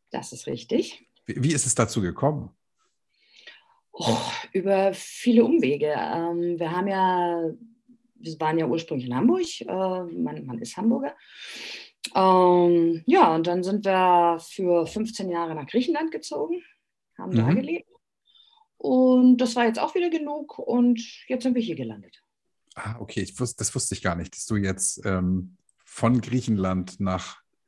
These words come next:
Speaker 2: Österreich gezogen bist. Zwei
Speaker 1: Genau.
Speaker 2: schöne Länder.
Speaker 1: Absolut, absolut. Mal gucken, was uns in fünfzehn Jahren noch einfällt. Nein, Scherz. Also
Speaker 2: Ja.
Speaker 1: ich glaube, wir bleiben jetzt mal da. <laughs>
Speaker 2: Toll. Und du hast Hamburg den Rücken gekehrt, meine Güte.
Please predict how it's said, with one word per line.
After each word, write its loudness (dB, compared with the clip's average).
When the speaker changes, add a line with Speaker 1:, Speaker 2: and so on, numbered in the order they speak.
Speaker 2:
Österreich -4
gezogen -10
bist. -12
Zwei 2
Speaker 1:
Genau. 6
Speaker 2:
schöne 6
Länder. 2
Speaker 1:
Absolut, -8
absolut. -8
Mal -2
gucken, 0
was -2
uns 4
in -2
fünfzehn 0
Jahren 4
noch 0
einfällt. -8
Nein, -2
Scherz. -12
Also -2
Speaker 2:
Ja. -4
Speaker 1:
ich -10
glaube, -2
wir -14
bleiben -6
jetzt -12
mal -6
da. -10
<laughs> -4
Speaker 2:
Toll. 2
Und 2
du 8
hast 4
Hamburg 4
den 2
Rücken -2
gekehrt, -6
meine 2
Güte. -2